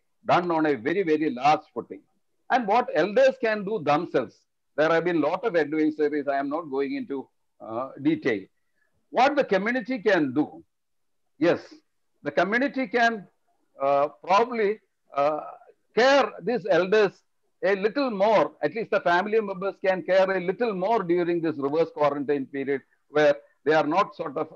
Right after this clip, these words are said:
isolated. And we need to have probably a dedicated elder line, like child line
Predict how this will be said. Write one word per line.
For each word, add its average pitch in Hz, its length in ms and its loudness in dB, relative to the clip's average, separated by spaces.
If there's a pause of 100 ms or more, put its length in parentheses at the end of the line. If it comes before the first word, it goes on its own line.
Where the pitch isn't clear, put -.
(120)
isolated. 131 640 -2 (640)
And 233 200 -2 (720)
we 226 80 -2 (160)
need 294 240 2
to 240 40 4 (120)
have 185 160 4 (220)
probably 175 320 0
a 175 100 2 (120)
dedicated 214 580 2 (1000)
elder 233 400 4 (160)
line, 180 300 4 (300)
like 180 300 0
child 208 340 4
line 170 240 2